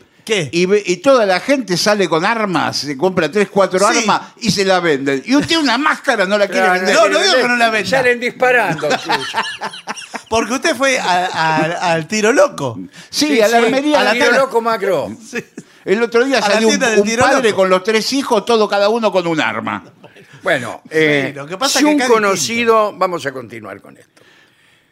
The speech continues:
Speaker 3: Eh, máscaras modernas, ya lo hicimos. Si un conocido te reconoce,
Speaker 2: Mm.
Speaker 3: ay, te están buscando,
Speaker 2: Sí.
Speaker 3: vas caminando por la calle,
Speaker 2: Sí.
Speaker 3: ¿no? Sí, incluso con la máscara.
Speaker 2: Sí, sí.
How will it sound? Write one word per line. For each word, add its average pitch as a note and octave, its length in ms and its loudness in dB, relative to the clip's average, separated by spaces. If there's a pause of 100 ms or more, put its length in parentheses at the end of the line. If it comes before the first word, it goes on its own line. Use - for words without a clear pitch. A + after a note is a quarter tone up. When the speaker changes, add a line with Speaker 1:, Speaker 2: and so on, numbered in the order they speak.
(140)
Speaker 3:
Eh, C3 320 -4
máscaras F#3 500 -2
modernas, G2 880 -6
ya C3 240 -4 (180)
lo A#2 140 -14
hicimos. - 460 -20 (920)
Si - 220 -4
un C#4+ 160 4
conocido F#3+ 560 0
te D3 120 -4
reconoce, A#2 880 -10 (140)
Speaker 2:
Mm. F#2+ 240 -4 (200)
Speaker 3:
ay, D#2+ 140 -20
te - 100 -20
están C#3+ 200 -8
buscando, E2 440 -14 (200)
Speaker 2:
Sí. F2+ 160 -10
Speaker 3:
vas C3 140 -6
caminando C3+ 440 -10
por B2+ 100 -12
la B2 140 -10
calle, G2 300 -12
Speaker 2:
Sí. G2+ 260 -4
Speaker 3:
¿no? G2 80 -12 (100)
Sí, - 480 -20 (560)
incluso D#3+ 380 -6
con C3+ 120 -10
la C3 120 -10
máscara. G#2 500 -14
Speaker 2:
Sí, G#2 320 -6
sí. F#2 280 -12